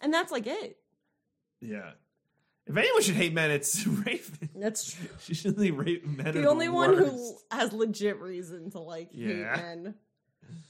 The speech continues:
Speaker 2: And she's like, "I'm good."
Speaker 1: Yeah.
Speaker 2: So it, it's crazy. And then the men one was pretty boring. It was
Speaker 1: Yeah.
Speaker 2: just, they were all yelling at Matt. It's like, "Why don't you move in with her?" He's like, "Look, we're doing our thing in our own timeline." And it's like, it is weird that it's been over a year and you don't
Speaker 1: Yeah.
Speaker 2: live with your wife.
Speaker 1: Yeah.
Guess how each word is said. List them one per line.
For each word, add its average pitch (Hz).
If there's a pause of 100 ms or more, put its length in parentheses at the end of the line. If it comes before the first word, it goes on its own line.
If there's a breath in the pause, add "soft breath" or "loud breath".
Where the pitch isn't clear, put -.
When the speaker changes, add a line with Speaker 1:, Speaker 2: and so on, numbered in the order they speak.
(200 loud breath)
Speaker 2:
And 123
she's 135
like, 143
"I'm 330
good." 285
Speaker 1:
Yeah. 196
Speaker 2:
So 135
it, 139
it's 143
crazy. -
And 190
then 233
the 214
men 175
one 127
was 117
pretty 113
boring. 110
It -
was 196
Speaker 1:
Yeah. 175
Speaker 2:
just, 120 (380 soft breath)
they 160
were 160
all 151
yelling 143
at 127
Matt. 127
It's 117
like, 123
"Why 143
don't 285
you 311
move 320
in 330
with 254
her?" 143
He's 127
like, 127
"Look, 180
we're 131
doing 139
our 190
thing 202
in 196
our 196
own 175
timeline." 135 (240 soft breath)
And 180
it's 170
like, 185
it 233
is 180
weird 147
that 135
it's 131
been 131
over 120
a -
year 117
and 113
you 117
don't 117
Speaker 1:
Yeah. 117
Speaker 2:
live 117
with 107
your 110
wife. 113
Speaker 1:
Yeah. 180